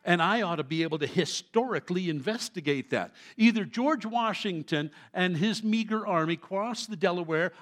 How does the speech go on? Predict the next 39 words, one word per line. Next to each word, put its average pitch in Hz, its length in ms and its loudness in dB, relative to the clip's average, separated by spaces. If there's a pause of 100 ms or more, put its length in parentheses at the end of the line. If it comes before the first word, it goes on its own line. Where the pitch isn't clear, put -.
(100)
on 156 120 -2
Christmas 190 400 -4
Day 170 180 -2
in 151 120 -6
seventeen 170 420 -6
seventy-six. 165 600 -4 (180)
Either 262 280 4
it 208 100 2
happened 262 360 0
or 247 120 2
it 240 160 -2
didn't, 233 340 2
but 214 120 4
it's - 140 -4
not 285 220 4
open 202 300 0
to 135 100 -8
faith. 110 560 -2 (720)
It 247 180 2
either 190 300 4
did 156 320 2
or 214 80 2
didn't 214 300 0
happen. 285 440 -4 (360)
And 185 160 2
an 180 80 0
intelligent 190 580 0
person, 175 380 0
once 165 240 -4
you 170 80 2
have 143 180 -2
proven 202 480 0
beyond 139 320 -6
the 120 60 -4
faintest 180 360 -2
shadow 139 260 -4
of 107 80 -12
a 117 40 -10
doubt 151 300 -6